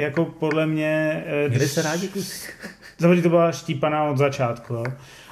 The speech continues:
Speaker 1: Ale furt to šlo nějakým způsobem a hlavně ten Hernandez jako velmi zásadně překvapil, protože jak u těch rozhodčích, ten,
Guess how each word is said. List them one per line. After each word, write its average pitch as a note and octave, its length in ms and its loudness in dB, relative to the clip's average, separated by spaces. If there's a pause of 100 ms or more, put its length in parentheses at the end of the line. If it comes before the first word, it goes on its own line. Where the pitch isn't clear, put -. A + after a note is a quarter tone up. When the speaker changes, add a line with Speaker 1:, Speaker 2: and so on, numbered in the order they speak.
(160)
Speaker 1:
Ale D3+ 540 2
furt F3+ 200 2
to F#3+ 140 4
šlo D#3+ 240 0
nějakým D#3+ 300 0
způsobem C#3+ 680 0
a C#3 60 -2
hlavně D3 240 2
ten E3 140 2
Hernandez D3+ 640 0
jako C#3+ 240 -6
velmi C#3+ 680 0
zásadně C#3 500 -2
překvapil, C3 520 -2
protože C3+ 520 0 (400)
jak C#3 260 2
u F3+ 40 0
těch D#3+ 220 0
rozhodčích, D3 520 0
ten, D#3 260 -2